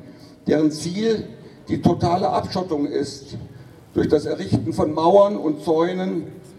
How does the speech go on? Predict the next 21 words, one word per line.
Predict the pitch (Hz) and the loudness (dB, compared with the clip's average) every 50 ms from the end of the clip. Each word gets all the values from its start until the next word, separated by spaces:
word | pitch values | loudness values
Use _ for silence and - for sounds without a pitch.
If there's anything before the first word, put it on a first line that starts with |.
| - - - - | -20 -20 -2 2
und | - 156 160 165 160 160 - - - - - - - - | 4 4 4 2 0 -6 -10 -12 -14 -16 -18 -20 -18 0
unterlassener | - 175 165 165 165 165 170 180 - 180 170 165 | 2 2 4 4 2 2 0 0 0 0 2 4
Hilfeleistung, | 160 196 208 190 165 160 156 143 135 135 - - 147 151 175 190 190 170 - - - - | 4 4 2 4 4 4 4 4 2 -2 -6 -4 -2 0 0 0 -2 -4 -8 -10 -12 -12
sprich | - - - 165 175 180 - - - | -8 -4 -2 0 0 0 -2 -4 -4
unterlassener | 175 170 165 156 156 160 156 - 156 156 160 | -2 0 2 2 2 2 2 4 4 6 6
Seenotrettung | 156 156 151 160 160 160 156 147 - 147 147 147 160 143 143 143 143 - - - | 6 6 4 6 8 8 6 6 4 0 -2 2 4 4 4 4 4 0 -2 2
im | 143 143 | 6 6
Mittelmeer. | 147 151 147 147 139 123 113 110 - - - - - - - - - - - - - - - - - - - - - - - - - | 6 6 6 4 2 2 2 0 -2 -6 -10 -12 -12 -12 -12 -12 -12 -12 -14 -14 -16 -20 -20 -20 -20 -20 -20 -20 -20 -20 -20 -2 2
Ich | - 160 - | 4 4 4
will | 170 185 185 | 4 2 2
die | 180 175 | 2 2
Verantwortlichen | - - - 175 208 - 196 196 190 190 185 175 147 151 175 175 151 - - | 4 4 2 2 2 2 4 4 4 2 0 -2 -2 0 2 2 2 0 0
hier | - 160 170 165 | 0 0 0 2
klar | - 170 156 156 160 | 2 2 2 2 2
benennen. | 170 160 151 143 139 120 104 - - - - - - - - - - - - - - - | 2 2 2 2 2 0 0 -2 -6 -12 -16 -16 -18 -20 -20 -20 -20 -20 -20 -20 -6 -2
Es | - 151 - | 0 0 2
sind | 175 170 165 - | 2 2 2 2
Frau | - 165 170 175 | 4 4 4 4
von | 170 - 208 208 202 180 | 4 2 2 2 4 6
der | 165 156 | 6 6
Leyen | 147 143 147 151 165 180 196 202 196 | 6 4 2 0 0 -2 -2 -4 -6